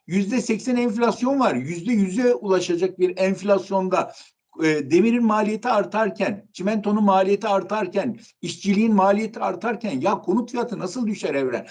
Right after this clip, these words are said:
Ha, sadece şu düşer. E, ikinci elde sıkışanlar, ekonomik krize girenler, hani bizim bir lafımız vardı ya, paranızı alacaklar. İşte paranızı almak için artık borcunu, harcını ya da yaşam standartını sürdürebilmek için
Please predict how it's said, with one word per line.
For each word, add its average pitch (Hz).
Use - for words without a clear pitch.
Ha, 226
sadece 220
şu 254
düşer. 180
E, 180
ikinci 220
elde 180
sıkışanlar, 165
ekonomik 208
krize 208
girenler, 147
hani 185
bizim 170
bir 180
lafımız 190
vardı 226
ya, 170
paranızı 175
alacaklar. 160
İşte -
paranızı 233
almak 214
için -
artık 185
borcunu, 190
harcını 156
ya 190
da 214
yaşam 190
standartını 170
sürdürebilmek 196
için 123